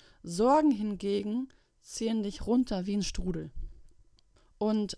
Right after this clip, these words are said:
anstatt im sorgenreichen Mückenwirrwarr oder in diesem ganzen Gedankenkarussell mit „Was wäre, wenn“ unterzugehen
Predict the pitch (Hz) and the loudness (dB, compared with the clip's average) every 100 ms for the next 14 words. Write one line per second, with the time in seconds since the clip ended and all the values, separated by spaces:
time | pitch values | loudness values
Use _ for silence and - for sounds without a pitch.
0 | - 202 202 269 294 240 202 196 233 254 | -6 -4 -2 2 2 2 0 4 4 4
1 | 214 208 214 208 202 285 294 202 180 180 | 2 -2 0 0 2 2 2 2 0 -2
2 | 180 170 - 175 180 175 196 202 - 185 | -2 -4 -4 -4 -4 -4 -4 -6 -6 -4
3 | 180 175 202 254 - 202 190 - 185 180 | -4 -4 -2 -2 -2 -4 -4 -6 -4 -2
4 | 190 180 - - - 190 214 190 208 190 | -2 -6 -12 -20 -4 0 0 0 0 0
5 | 180 202 233 214 - - - 262 370 262 | 0 0 0 -2 -6 -14 -2 0 2 0
6 | 208 - 165 156 160 175 269 | -2 -2 -6 -2 -2 -2 -4